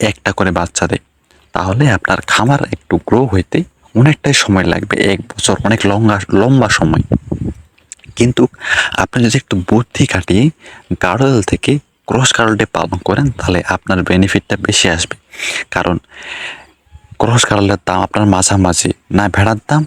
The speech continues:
না গাড়লের দাম, একদম মাঝামাঝি পর্যায়ে থাকে এবং আপনার লাভটা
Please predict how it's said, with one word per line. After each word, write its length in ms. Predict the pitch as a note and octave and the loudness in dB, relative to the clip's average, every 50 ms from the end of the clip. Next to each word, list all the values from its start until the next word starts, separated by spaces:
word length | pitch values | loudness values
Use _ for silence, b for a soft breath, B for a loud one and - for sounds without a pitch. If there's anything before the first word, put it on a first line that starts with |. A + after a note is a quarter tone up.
| - _ - | -4 _ -4
না 80 | F#2+ F#2+ - | -4 -2 0
গাড়লের 300 | F#2+ F#2 F2 D#2+ D#2 D#2 | 0 0 0 -2 -2 -4
দাম, 200 | - F#2 F#2 F#2+ | -4 -2 -2 0
একদম 240 | F#2+ - - G#2 G2+ | 0 0 0 0 0
মাঝামাঝি 480 | F#2+ F#2 F2 G#2+ G#2 G#2+ G#2 F#2+ G#2 | 0 2 2 2 2 2 2 0 0
পর্যায়ে 400 | G#2 - - F#2 F2+ - G2+ G2 | -2 -2 -2 -2 -2 0 -2 -2
থাকে 320 | F#2+ - G2 - - E3+ G3+ - _ _ _ | -2 -2 -4 -2 0 -2 -2 -2 _ _ _
এবং 160 | - F2+ G2+ F#2+ | -4 -2 -2 -2
আপনার 240 | F2+ - G2+ F#2+ | -2 -2 -2 0
লাভটা 400 | F2 E3+ F2+ G2+ - - - C#3 | 2 2 0 0 -4 -6 -6 -6